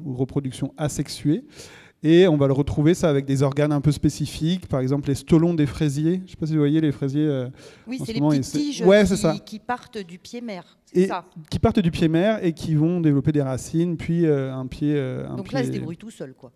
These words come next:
Speaker 1: Là, elles se débrouillent toutes seules, et en fait, c'est, euh, vraiment, la, génétiquement, c'est très, très proche. Enfin, c'est, euh, vraiment le, le pied, euh, le pied, euh, mâle,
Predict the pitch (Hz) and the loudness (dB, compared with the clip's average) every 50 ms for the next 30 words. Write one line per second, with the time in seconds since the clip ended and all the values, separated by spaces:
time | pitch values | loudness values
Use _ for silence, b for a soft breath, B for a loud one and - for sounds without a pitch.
0 | - - 190 190 196 185 165 156 147 160 151 156 151 - 143 - - 175 180 208 | -6 0 2 4 4 4 2 2 4 4 4 4 2 0 -4 0 4 6 6 8
1 | 233 254 202 165 147 139 - - 165 175 - - 160 147 139 131 127 127 127 135 | 6 6 4 2 0 -2 0 0 0 0 0 -2 0 0 0 -2 -4 -8 -8 -10
2 | 143 143 135 131 131 131 139 160 165 156 139 127 - 71 - - 147 123 143 151 | -10 -8 -6 -6 -4 -2 0 0 2 2 0 0 -2 -6 -8 -6 -4 0 0 0
3 | 143 - - - - 175 202 - 160 147 - - 165 - - 151 - - - 160 | 0 -2 -4 -2 0 0 0 0 0 -2 -2 -2 -2 -4 -4 -6 -6 -2 -2 -2
4 | 160 - - 127 - - 127 123 b b b b b b b b b - 135 131 | -2 -4 -8 -10 -10 -10 -12 -12 b b b b b b b b b -10 -8 -6
5 | 65 65 135 139 135 135 139 135 - - 135 - - 135 127 139 160 156 147 143 | -6 -6 -8 -8 -10 -10 -12 -12 -14 -14 -14 -8 -6 -4 -2 0 2 2 2 2
6 | 143 139 - - - 165 165 165 147 139 131 131 135 127 - 143 139 135 135 131 | 2 0 0 0 2 4 4 4 4 2 0 -2 -4 -2 -2 -2 0 0 0 -2
7 | 123 123 123 127 127 127 123 123 127 139 151 156 143 127 127 127 | -2 -4 -4 -6 -6 -8 -8 -6 -4 -4 -2 -2 -4 -4 -6 -8